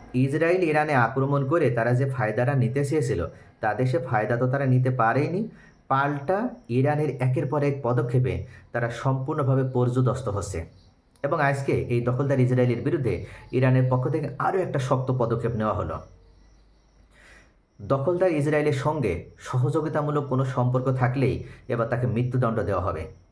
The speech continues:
এতদিন কিন্তু ইরানে এই আইনটা ছিল না। ইসরায়েল ছাড়াও অন্য শত্রু দেশগুলোর সঙ্গেও ইরানের কোনো মানুষ যোগাযোগ রাখতে পারবে না। আজকে মঙ্গলবার ইরানের সংসদে নতুন এই আইন পাস করা হয়েছে।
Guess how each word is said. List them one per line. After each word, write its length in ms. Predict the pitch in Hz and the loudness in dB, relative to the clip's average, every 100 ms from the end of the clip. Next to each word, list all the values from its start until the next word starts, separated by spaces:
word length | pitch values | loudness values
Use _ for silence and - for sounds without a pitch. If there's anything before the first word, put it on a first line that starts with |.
| _ | _
এতদিন 320 | 120 127 131 147 | -2 0 0 0
কিন্তু 160 | 143 135 | 0 2
ইরানে 240 | 123 117 120 | 2 0 0
এই 60 | 113 | 0
আইনটা 240 | 107 107 | 0 -2
ছিল 200 | 98 139 101 | -2 -2 -2
না। 60 | 76 - - - - _ - | -4 -10 -18 -20 -20 _ -4
ইসরায়েল 320 | 139 156 156 156 | 0 2 0 0
ছাড়াও 260 | 143 151 175 - 139 | 2 2 0 0 -2
অন্য 160 | 160 170 170 | 0 -2 0
শত্রু 260 | 151 127 135 120 | -2 0 0 2
দেশগুলোর 380 | 117 123 135 131 | 2 0 -2 0
সঙ্গেও 320 | 139 147 127 82 - - - - | -2 0 0 -2 -6 -18 -12 -4
ইরানের 380 | 143 156 170 170 | -2 0 0 0
কোনো 120 | 160 143 | 0 2
মানুষ 160 | 120 123 123 | 4 4 2
যোগাযোগ 300 | 110 113 107 | 0 -2 0
রাখতে 260 | 104 101 127 | 0 -2 -2
পারবে 280 | 110 90 82 | -2 -2 -6
না। 60 | 76 - _ _ _ _ _ _ | -8 -10 _ _ _ _ _ _
আজকে 220 | 117 127 131 | -6 -2 0
মঙ্গলবার 500 | 117 120 127 147 120 | 0 0 2 2 2
ইরানের 240 | 113 110 - | 2 0 0
সংসদে 340 | 139 131 110 82 - - - 107 | 0 0 -2 -4 -8 -18 -10 -2
নতুন 240 | 123 127 135 | 0 2 2
এই 80 | 120 | 2
আইন 160 | 110 107 | 0 -2
পাস 120 | 98 - | -2 -2
করা 140 | 104 85 | -4 -2
হয়েছে। 260 | 92 90 | -4 -4